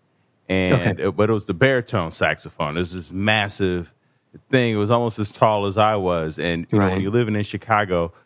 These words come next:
Speaker 1: the last thing you wanna do is carry home a baritone saxophone on a plane and then train,
Speaker 2: <laughs>
Speaker 1: or not plane and train, but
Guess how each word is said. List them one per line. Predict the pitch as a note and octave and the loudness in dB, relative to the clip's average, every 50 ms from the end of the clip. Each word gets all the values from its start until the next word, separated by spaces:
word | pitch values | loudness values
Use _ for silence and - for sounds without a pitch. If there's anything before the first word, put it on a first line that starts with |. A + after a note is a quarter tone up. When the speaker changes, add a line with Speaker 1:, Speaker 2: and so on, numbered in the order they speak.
| _ - | _ -2
Speaker 1:
the | G2+ | 2
last | G2 A2 A#2 A2 - | 4 4 4 2 0
thing | - A2+ | 0 0
you | G#2+ | 2
wanna | G2+ F#2+ F#2+ | 2 0 0
do | E2+ G#2+ A2 G#2+ G2 | 2 2 2 2 2
is | F#2 - - | 0 -2 -6
carry | - - - A#2 G#2+ G2 G2 F#2+ F#2 | -10 -2 0 2 2 2 2 0 0
home | F#2 G#2+ G#2 G2+ F#2+ F#2 F2+ F2+ F2 - _ _ _ _ _ - | 0 0 0 0 0 -2 -4 -6 -10 -14 _ _ _ _ _ -2
a | F#2+ F2+ | -2 2
baritone | D#2+ F#2 G#2 G2+ G2 F#2+ - - G2+ F#2+ F#2 | 4 4 2 4 2 0 -2 -2 -2 -2 -2
saxophone | - - G2 F2+ F2+ - - F2+ - - F#2 F2+ F2 F2 | 0 2 2 2 2 0 -6 -8 -4 -2 -2 0 0 0
on | E2+ E2 D#2+ | -2 -2 -2
a | D#2+ | -6
plane | - - - F#2+ F#2 F2+ F2+ F2 F2 E2+ - - | -4 -4 -2 -2 0 -2 -2 -2 -4 -6 -6 -8
and | E2 E2+ E2 | -6 -4 -4
then | E2 E2 D#2+ D#2+ | -4 -4 -4 -2
train, | - A#2+ A2+ A2 G#2 G2+ F#2+ F2+ E2+ - | 0 0 2 2 2 2 0 -2 0 2
Speaker 2:
<laughs> | |
Speaker 1:
or | G#2+ G#2+ G#2+ | 2 2 4
not | A2+ A2 G2 - | 2 0 0 0
plane | - A2+ G2+ G2 F#2 | -2 -2 0 0 0
and | F2+ F2+ | -2 -4
train, | - - A2 G2 F#2 F#2+ F2 | -4 -2 0 0 0 0 0
but | F2 F2 E2+ | 0 -2 -2